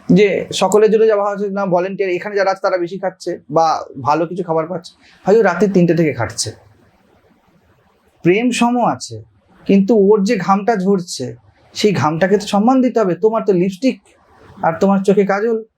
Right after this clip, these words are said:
তুমি এসেছো, তুমি সেজে গুজে তোমার পারফিউমের গন্ধ নিয়ে, আর ও সকাল থেকে এগারোটা বেজে স্নান করতে পারেনি, তাহলে এই যে ওর জায়গা, এটার সম্মান তো আমরা দেবো। তখন তোকে বলবো, "এসো, বসো, খাও",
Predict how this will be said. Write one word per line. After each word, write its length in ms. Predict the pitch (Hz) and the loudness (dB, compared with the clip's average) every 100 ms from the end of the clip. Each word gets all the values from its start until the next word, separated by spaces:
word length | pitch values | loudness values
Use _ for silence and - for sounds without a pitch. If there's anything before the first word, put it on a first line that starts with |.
| _ _ _ _ _ - | _ _ _ _ _ -2
তুমি 240 | 202 220 | 2 2
এসেছো, 280 | 214 220 208 | 2 2 2
তুমি 220 | 202 220 | 2 0
সেজে 280 | 196 202 208 | 2 2 2
গুজে 220 | 208 214 | 0 0
তোমার 180 | 214 214 | 0 0
পারফিউমের 440 | 208 165 220 233 220 | 0 -2 -4 -2 -2
গন্ধ 260 | 208 202 | -2 -2
নিয়ে, 360 | 202 196 196 196 - _ - | -4 -2 -2 -4 -10 _ 0
আর 140 | 185 | 2
ও 100 | 214 | 2
সকাল 320 | 208 190 208 | 2 -2 -2
থেকে 200 | 196 220 | -4 -2
এগারোটা 280 | 214 202 208 | -2 -2 -2
বেজে 180 | 214 214 | -2 -2
স্নান 260 | 202 208 | -4 -6
করতে 240 | 226 185 143 | -4 -4 -4
পারেনি, 360 | 123 113 110 117 _ _ - - | -6 -8 -14 -20 _ _ -8 0
তাহলে 140 | 202 | 2
এই 400 | 175 208 247 226 | 4 2 2 0
যে 300 | 226 277 262 - _ _ _ _ - | 0 2 0 -4 _ _ _ _ -2
ওর 200 | 190 208 | 0 2
জায়গা, 340 | 175 147 135 143 | 2 0 0 0
এটার 160 | 190 | 0
সম্মান 360 | 196 196 208 220 | 0 0 2 0
তো 80 | 226 | 0
আমরা 160 | 240 | 0
দেবো। 360 | 233 277 143 - _ _ _ - | 0 0 -2 -8 _ _ _ -4
তখন 200 | 196 254 | 2 4
তোকে 200 | 247 247 | 4 2
বলবো, 220 | 220 220 | 2 2
"এসো, 320 | 196 196 208 | 2 2 2
বসো, 280 | 180 170 202 | 0 0 -4
খাও", 280 | 185 185 151 | -4 -2 -4